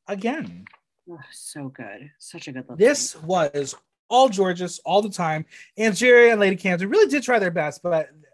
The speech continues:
Speaker 1: it was the Georges show.
Speaker 2: Yeah.
Speaker 1: Um, I gotta say, I love Camden's look. It was so cool.
Speaker 2: Yeah. Oh, I, oh, you know, I'm always here for a, a huge,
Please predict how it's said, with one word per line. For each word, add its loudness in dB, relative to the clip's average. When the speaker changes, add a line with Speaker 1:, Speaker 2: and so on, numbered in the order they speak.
Speaker 1:
it 2
was -4
the -12
Georges -16
show. -14
Speaker 2:
Yeah. -6
Speaker 1:
Um, -10
I -2
gotta 2
say, -4
I -4
love -4
Camden's -14
look. -14
It -10
was -14
so -14
cool. -20
Speaker 2:
Yeah. 2
Oh, 4
I, 2
oh, 4
you -2
know, 2
I'm 2
always 2
here -8
for -6
a, -4
a -8
huge, 0